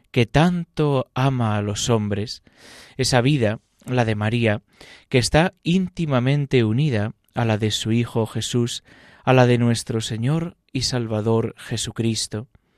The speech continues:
El Inmaculado Corazón de María es una devoción unida, muy unida, al corazón de Jesús, y aparece este corazón de María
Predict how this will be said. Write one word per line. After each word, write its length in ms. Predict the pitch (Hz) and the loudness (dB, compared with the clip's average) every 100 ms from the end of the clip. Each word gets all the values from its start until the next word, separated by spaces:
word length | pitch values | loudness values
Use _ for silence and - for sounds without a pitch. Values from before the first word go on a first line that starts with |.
| - - - - - | -20 -20 -20 -20 0
El 120 | 131 | 2
Inmaculado 560 | 135 131 - 131 139 131 | 4 2 4 4 4 2
Corazón 500 | 135 127 - 156 151 | 0 0 0 -2 0
de 80 | |
María 460 | 131 127 160 127 113 _ - - - | 0 0 0 -2 -4 _ -20 -20 -6
es 160 | 151 - | -4 2
una 160 | 190 | 2
devoción 640 | 170 147 135 - 175 185 - | 2 2 0 -2 -2 -4 -4
unida, 540 | - 131 190 131 113 - _ | -2 0 2 0 -2 -8 _
muy 260 | 143 220 180 | -2 0 2
unida, 460 | 131 113 107 131 - _ - - | 0 0 -2 -4 -10 _ -14 -2
al 200 | 123 - | -2 0
corazón 500 | 120 113 - 113 107 | 0 0 -2 -4 -4
de 80 | |
Jesús, 560 | 104 107 - 110 113 - _ _ - _ | -6 -6 -4 -4 -6 -14 _ _ -20 _
y 100 | 143 | 0
aparece 580 | 135 143 180 - 202 208 _ _ _ _ _ _ _ | 4 2 2 -2 -6 -6 _ _ _ _ _ _ _
este 280 | 135 - 160 | -2 0 2
corazón 480 | 156 117 - 135 143 | 4 2 0 -4 -2
de 80 | |
María 440 | 139 139 151 120 | -2 -2 -2 -2